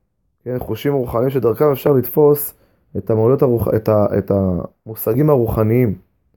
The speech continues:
זאת אומרת, צריך חושים רוחניים כדי לתפוס את ה-, את המציאות הרוח-, את המציאות הרוחנית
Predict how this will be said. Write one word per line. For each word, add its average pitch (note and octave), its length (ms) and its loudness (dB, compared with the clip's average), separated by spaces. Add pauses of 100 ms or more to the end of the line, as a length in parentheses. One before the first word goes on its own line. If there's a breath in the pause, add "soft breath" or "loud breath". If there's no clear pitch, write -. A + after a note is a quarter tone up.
(360)
זאת - 80 -12
אומרת, G#2+ 120 -2
צריך D3 160 -2
חושים C3+ 300 -4
רוחניים C#3+ 420 -2
כדי C3 180 2
לתפוס D3 360 -2
את - 60 -6
ה-, A2+ 120 2 (560 soft breath)
את G#2 120 -6
המציאות G#2+ 920 0
הרוח-, A2+ 300 -2
את - 80 -4
המציאות G#2+ 340 -2
הרוחנית C3 680 -2